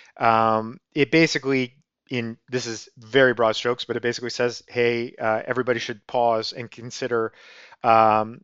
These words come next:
before anything is further implemented. And in particular, you should pause if you don't have a presidentially appointed, uh, agency head or department head in, in place yet." And so the cabinet is starting to be filled out.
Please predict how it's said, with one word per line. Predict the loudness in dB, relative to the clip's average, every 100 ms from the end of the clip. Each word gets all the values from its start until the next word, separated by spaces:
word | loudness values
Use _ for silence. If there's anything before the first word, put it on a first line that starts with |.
| _ _ -20 -20 _ _ -12
before | -8 -2 0 2
anything | 0 -4 -6 -6
is |
further | -6 -6 -6
implemented. | -6 -8 -6 -4 -4 -6
And | -6 -4
in | -6
particular, | -8 -10 -8 -4 -2 -2
you | -6
should | -12 -12
pause | -6 0 0 0 -4
if | -14 -8
you |
don't | -6 -4
have | -4 -2
a | -4 -4
presidentially | -8 -8 -8 -10 -10 -8
appointed, | -8 -8 -8 -6 -8 _ _ _ _
uh, | -2 2 2 0 -6
agency | -8 -8 -10 -6
head | -2 -2 -4 -12 -14
or | -14
department | -10 -8 -10 -10
head | -10 -10 -10
in, | -16 -18 _
in | -14 -14
place | -10 -8 -8 -10
yet." | -14 -14 -14
And | -10 -8
so | -4 0 0 -4 -12 -20 -20 _
the | 0
cabinet | 6 6 6 -2
is | -2
starting | 0 0 0
to | -4
be | -6
filled | -2 0 0
out. | 0 -2